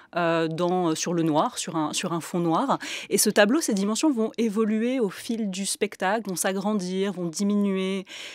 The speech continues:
les couleurs changent derrière. Au début, on a presque l'impression de voir un espèce de voyageur romantique allemand, un peu comme le tableau de,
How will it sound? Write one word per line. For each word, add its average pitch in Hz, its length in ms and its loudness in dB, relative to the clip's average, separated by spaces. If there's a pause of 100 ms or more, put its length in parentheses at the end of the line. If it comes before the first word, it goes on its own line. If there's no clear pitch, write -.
les 175 100 -4
couleurs 226 440 0
changent 220 340 0
derrière. 196 560 0
Au 185 80 -2
début, 202 200 0
on 240 100 2
a 202 80 2
presque - 320 -2
l'impression 214 400 0
de 202 100 2
voir 202 240 2
un 196 80 -2
espèce 185 240 -2
de 185 60 -4
voyageur 190 640 0
romantique 196 560 0
allemand, 202 500 2
un 165 60 -4
peu 196 80 -6
comme 190 160 -2
le 180 80 0
tableau 185 540 0
de, 170 260 -4